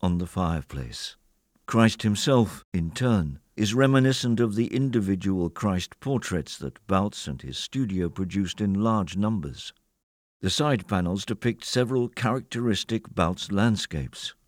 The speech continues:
with overlapping repoussoirs and vistas of valleys and mountain ranges.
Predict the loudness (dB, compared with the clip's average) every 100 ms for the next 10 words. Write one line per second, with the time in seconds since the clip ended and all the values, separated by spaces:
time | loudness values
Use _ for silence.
0 | _ -2 2 4 4 4 2 2 2 2
1 | 4 2 0 0 -2 -4 -2 0 2 2
2 | 0 0 -2 -2 -4 -2 -2 -2 -4 -2
3 | 0 2 0 0 -2 0 2 2 2 0
4 | -2 -2 -4 -6 -10 -10 -12